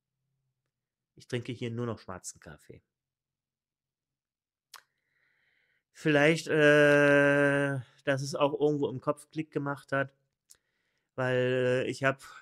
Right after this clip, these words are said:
vor meiner Reha mit zwei Ärzten ein Gespräch gefunden, äh, ge-, gehabt. Und ich sag mal so, das Ergebnis bei dem Gespräch war nicht wirklich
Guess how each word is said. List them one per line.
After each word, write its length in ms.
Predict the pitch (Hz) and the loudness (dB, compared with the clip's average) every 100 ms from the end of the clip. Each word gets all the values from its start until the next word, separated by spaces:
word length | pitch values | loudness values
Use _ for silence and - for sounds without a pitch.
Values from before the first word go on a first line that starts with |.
| _ | _
vor 400 | _ - - 135 | _ -20 -2 0
meiner 380 | 147 156 156 151 | 0 0 -2 -2
Reha 500 | 147 147 143 143 147 | -2 0 0 0 -2
mit 240 | 143 131 - | -4 -10 -12
zwei 280 | - 127 | -8 -6
Ärzten 760 | - 110 120 - - 143 135 123 | -6 -6 -8 -8 -12 -12 -10 -10
ein 20 | |
Gespräch 400 | 123 - 113 131 | -12 -8 -6 -6
gefunden, 640 | 135 139 143 143 135 143 - | -8 -8 -8 -8 -10 -12 -8
äh, 160 | 135 | -8
ge-, 180 | 127 135 | -6 -8
gehabt. 520 | 131 127 131 - - _ _ _ _ _ _ _ _ _ | -6 -6 -4 -6 -16 _ _ _ _ _ _ _ _ _
Und 640 | 131 135 135 131 - - | -10 -6 -6 -8 -12 -10
ich 120 | 147 | -8
sag 140 | 139 139 | -6 -4
mal 160 | 139 | -4
so, 440 | 135 147 147 151 151 | -2 0 2 2 0
das 260 | 151 147 | -4 -8
Ergebnis 1200 | - 143 147 131 127 143 - 143 143 139 - - _ | -6 -4 -4 -4 -4 -6 -6 -8 -8 -8 -14 -20 _
bei 120 | 127 | -8
dem 180 | 123 123 | -8 -10
Gespräch 680 | 113 - _ 120 123 120 - | -12 -16 _ -8 -8 -8 -8
war 180 | 113 | -6
nicht 720 | 113 110 113 117 117 - - - | -6 -6 -6 -6 -8 -16 -20 -10
wirklich 720 | 104 104 - 104 101 - - | -8 -8 -8 -10 -10 -12 -20